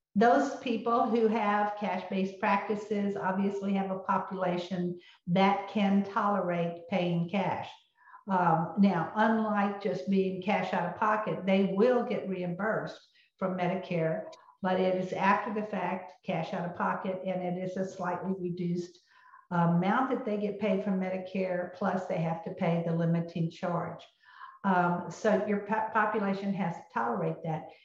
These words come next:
If you are in an impoverished area or even in, in, in areas where people really are dealing with,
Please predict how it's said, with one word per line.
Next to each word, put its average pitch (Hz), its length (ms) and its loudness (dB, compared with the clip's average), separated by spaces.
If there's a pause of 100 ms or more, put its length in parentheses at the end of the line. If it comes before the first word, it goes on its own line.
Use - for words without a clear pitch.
(160)
If 196 180 2
you 254 280 0
are 202 200 4
in 196 220 4
an - 20 4
impoverished 196 640 -2
area 233 440 2
or 208 360 -2
even 302 600 -2
in, 220 100 -4
in, 220 520 -4
in 214 400 -2
areas 226 460 4
where 202 180 -2
people 208 560 -2 (280)
really 240 380 6
are 196 220 4
dealing 208 540 2
with, 196 360 2